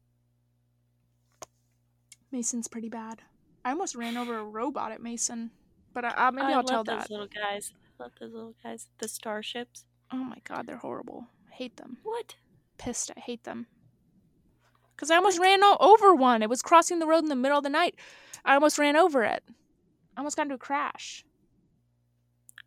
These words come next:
Speaker 2: Where was it?
Speaker 1: It was, like, outside of the courthouse.
Speaker 2: Outside the courthouse? Why was it all the way over there?
Speaker 1: <laughs> I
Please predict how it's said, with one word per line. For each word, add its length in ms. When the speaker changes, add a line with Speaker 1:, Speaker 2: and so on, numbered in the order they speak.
Speaker 2:
Where 160
was 220
it? 200
Speaker 1:
It 40
was, 160
like, 140
outside 380
of 40
the 60
courthouse. 720
Speaker 2:
Outside 240
the 180
courthouse? 840
Why 120
was 160
it 120
all 100
the 100
way 200
over 160
there? 500
Speaker 1:
<laughs> 40
I 40